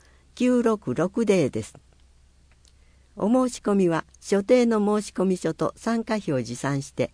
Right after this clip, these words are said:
会場で行ってください。所定の申し込み書は申し込み先で配布します。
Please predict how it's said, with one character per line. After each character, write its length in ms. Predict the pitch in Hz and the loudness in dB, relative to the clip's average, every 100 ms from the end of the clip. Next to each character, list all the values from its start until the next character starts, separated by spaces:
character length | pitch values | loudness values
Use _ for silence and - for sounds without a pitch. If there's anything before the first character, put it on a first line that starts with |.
| - - _ | -10 -20 _
会 240 | 202 226 | 0 0
場 220 | 220 208 190 | 2 2 2
で 100 | 180 | 0
行 120 | 165 160 | 0 -2
っ 60 | 147 | -4
て 180 | - 139 | -4 -10
く 80 | - | -10
だ 140 | 117 | -12
さ 160 | - - | -10 -12
い。 80 | - _ _ _ _ _ _ _ _ | -14 _ _ _ _ _ _ _ _
所 200 | - 220 | -4 0
定 220 | 226 254 | 4 6
の 120 | 240 | 6
申 260 | 220 196 208 | 4 2 0
し 60 | - | -2
込 120 | 180 | -2
み 100 | 180 | -2
書 140 | - | -2
は 140 | 156 - - | -4 -4 -4
申 200 | 202 233 | -2 -2
し 100 | - | -2
込 120 | 214 | -2
み 80 | 214 | -2
先 260 | 208 185 | -2 -4
で 100 | 185 | -4
配 240 | 175 160 156 | -4 -4 -6
布 140 | 143 | -6
し 140 | 139 131 | -8 -6
ま 140 | 120 | -8
す。 160 | - | -10